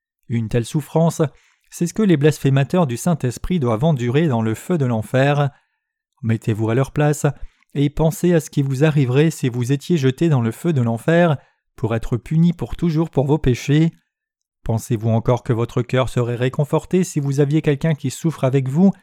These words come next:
même si la souffrance est si grande que vous hurlez de douleur ? Non, bien sûr que non.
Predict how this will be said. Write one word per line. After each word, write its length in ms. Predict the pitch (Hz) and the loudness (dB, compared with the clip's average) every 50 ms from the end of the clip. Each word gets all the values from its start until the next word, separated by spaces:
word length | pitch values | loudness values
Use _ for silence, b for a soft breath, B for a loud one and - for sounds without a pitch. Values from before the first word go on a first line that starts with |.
| b b b b b b - | b b b b b b -4
même 240 | 120 117 123 143 156 | 0 2 2 2 2
si 140 | - 165 156 | 2 2 2
la 100 | 156 147 | 2 2
souffrance 440 | - 156 139 - - 151 147 - | 0 -2 -4 -2 0 -2 0 0
est 60 | 147 139 | -2 -4
si 200 | - - - 143 | -4 -4 -4 -2
grande 280 | 143 143 151 151 147 | 0 2 2 0 0
que 100 | - 147 | -2 -2
vous 180 | 131 135 143 143 | 0 0 0 2
hurlez 240 | 147 147 147 147 143 | 2 2 2 2 2
de 100 | 147 143 | 0 0
douleur ? 500 | 143 151 160 180 208 196 147 120 104 - _ _ _ _ _ _ _ _ _ _ _ _ _ - | 0 0 2 2 2 2 0 -2 -4 -8 _ _ _ _ _ _ _ _ _ _ _ _ _ -6
Non, 280 | 123 110 117 123 139 | -2 0 0 0 2
bien 160 | 120 113 117 | 2 0 0
sûr 240 | 110 - - 147 - | 0 0 -4 -4 -2
que 80 | - 123 | 0 0
non. 260 | 117 127 143 160 156 | 2 2 2 2 0